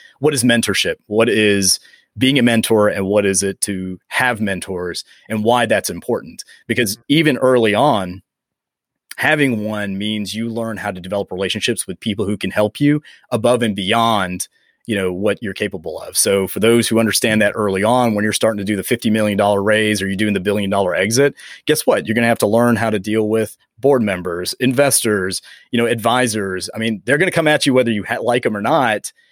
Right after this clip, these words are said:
Speaker 1: And it's important to understand how to harness those relationships. And that's why it's always been important to me, because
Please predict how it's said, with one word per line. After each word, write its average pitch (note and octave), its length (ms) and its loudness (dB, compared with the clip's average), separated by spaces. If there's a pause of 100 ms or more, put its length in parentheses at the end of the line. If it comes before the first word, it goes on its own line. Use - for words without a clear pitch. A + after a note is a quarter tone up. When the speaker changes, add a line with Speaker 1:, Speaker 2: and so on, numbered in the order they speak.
(160)
Speaker 1:
And A#2+ 140 0
it's A#2+ 120 0
important C#3 300 0
to B2 60 2
understand A2 360 -2
how A2 120 -2
to G2+ 220 -2 (300)
harness B2+ 320 2
those G2 180 -2
relationships. G2 680 -2
And F2 240 -10
that's A2 180 0
why A2 120 4
it's - 100 -6
always A2 280 -2
been F#2 140 -6
important F2+ 360 -4
to F2+ 60 -12
me, F2+ 180 -10
because E2+ 480 -8